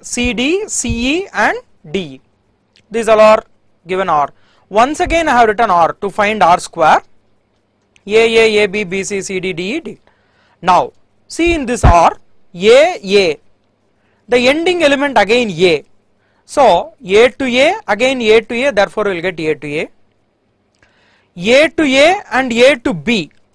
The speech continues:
therefore I will get A to B. These are the only two elements which starts with A, here ends with A,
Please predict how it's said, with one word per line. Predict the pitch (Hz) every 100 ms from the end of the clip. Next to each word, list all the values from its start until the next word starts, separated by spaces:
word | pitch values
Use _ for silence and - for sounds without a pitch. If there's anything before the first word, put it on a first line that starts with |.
| -
therefore | 240 240 269
I | 240
will | 208
get | 220 185
A | 170 202
to | 170 196
B. | 139 185 311 _ _ _ _ _ _ _ _ _ _ _
These | 170 285 349
are | 339
the | 330 330
only | 262 285 302 349
two | 349 294 294
elements | 220 214 247 185 196 -
which | - 220
starts | - - 233 294 330
with | 302 208
A, | 180 185 175 - _
here | _ 220 254
ends | 226 196 247 294 -
with | 202 170
A, | 165 165